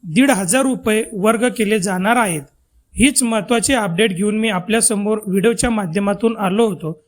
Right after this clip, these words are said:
व्हिडिओ आवडला तर लाईक करा, शेअर करा आणि तुमचे काही प्रश्न असतील तर कमेंट बॉक्समध्ये कमेंट नक्की करा. चॅनलला सबस्क्राईब करा, बेल आयकॉनला प्रेस करा, जेणेकरून असेच महत्त्वपूर्ण योजनेसंदर्भातील व्हिडिओ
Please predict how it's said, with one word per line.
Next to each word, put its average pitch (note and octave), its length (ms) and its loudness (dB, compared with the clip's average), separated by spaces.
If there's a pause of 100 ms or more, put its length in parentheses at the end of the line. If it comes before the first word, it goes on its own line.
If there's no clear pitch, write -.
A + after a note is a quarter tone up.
(160)
व्हिडिओ A#3+ 320 2
आवडला G#3+ 440 0
तर A3+ 180 0
लाईक A3+ 380 0
करा, G#3+ 220 2 (420)
शेअर B3+ 380 2
करा G3+ 360 0 (300)
आणि A#3 380 2 (100)
तुमचे G#3+ 300 0
काही B3+ 200 2
प्रश्न B3+ 400 0
असतील A#3 440 -2
तर A#3 80 2
कमेंट A3 360 0
बॉक्समध्ये A3+ 480 0 (320)
कमेंट B3 420 2
नक्की G#3+ 360 0
करा. F3+ 300 -2 (880)
चॅनलला A#3+ 440 2
सबस्क्राईब C4 480 0
करा, A3 380 0
बेल G#3 360 -2
आयकॉनला G#3+ 420 0
प्रेस A#3+ 340 0
करा, G#3 260 0
जेणेकरून A#3 680 0
असेच A#3+ 340 0
महत्त्वपूर्ण A3+ 1000 0
योजनेसंदर्भातील G#3 1200 0
व्हिडिओ G#3 380 0